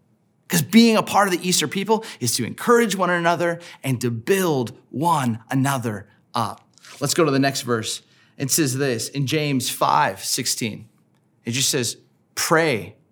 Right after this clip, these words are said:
for one another." Pray for one another. This is just a practice I've been trying to do daily. It's just reach out to a few people and just let them know I'm praying for them, but then specifically ask,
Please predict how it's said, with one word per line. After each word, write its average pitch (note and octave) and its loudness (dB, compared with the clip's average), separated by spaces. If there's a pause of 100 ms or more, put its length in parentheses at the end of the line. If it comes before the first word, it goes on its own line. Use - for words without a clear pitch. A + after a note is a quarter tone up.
(140)
for - -4
one A#2+ 2
another." - -4 (1040)
Pray D#3 0
for - -8
one A1+ -6
another. - -10 (420)
This F3 6
is G3+ 4
just D#3 0
a - -8
practice D3+ 0 (100)
I've C3+ 4
been C#3+ 2
trying D3 2
to C3+ 2
do B2+ 2 (320)
daily. C#3 4 (580)
It's C#3 2
just - 2 (720)
reach F#3 0
out E3+ 2
to - -6
a A#2+ -4
few E3+ -6
people - -14 (600)
and A#2 -8
just D3 0
let D#3+ 2
them D3+ 0
know B2 -4 (560)
I'm - -12
praying D#3+ 2
for E3 -2
them, F3+ -2 (160)
but B2+ -6
then F3+ 0
specifically F3 -2
ask, D#3+ 0